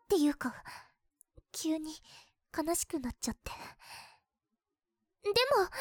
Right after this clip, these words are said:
たが私のパンツでこんなに興奮してくれて、受け入れてもらえたんだって、今、正直ちょっと嬉しいかも。あんたのそれ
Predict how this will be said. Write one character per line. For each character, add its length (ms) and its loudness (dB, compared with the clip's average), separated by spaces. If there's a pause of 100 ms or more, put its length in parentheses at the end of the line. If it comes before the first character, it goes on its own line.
(600)
た 100 4
が 100 4
私 300 2
の 100 4
パ 180 2
ン 60 0
ツ 120 0
で 160 -2 (360)
こ 180 0
ん 60 -2
な 80 4
に 120 0
興 200 4
奮 160 2
し 60 0
て 140 2
く 80 0
れ 100 2
て、 120 0
受 120 -2 (880)
け 100 0
入 200 6
れ 40 6
て 120 4
も 100 0
ら 120 2
え 60 0
た 140 0
ん 60 -8
だ 80 -2
っ 20 -6
て、 180 -16 (840)
今、 400 -4 (440)
正 260 2
直 260 2
ち 100 4
ょ 60 6
っ 60 -14
と 260 0 (340)
嬉 200 2
し 220 2
い 40 -8
か 100 2
も。 240 -4 (3000)
あ 140 6
ん 80 -2
た 120 4
の 100 0
そ 160 -2
れ 80 -6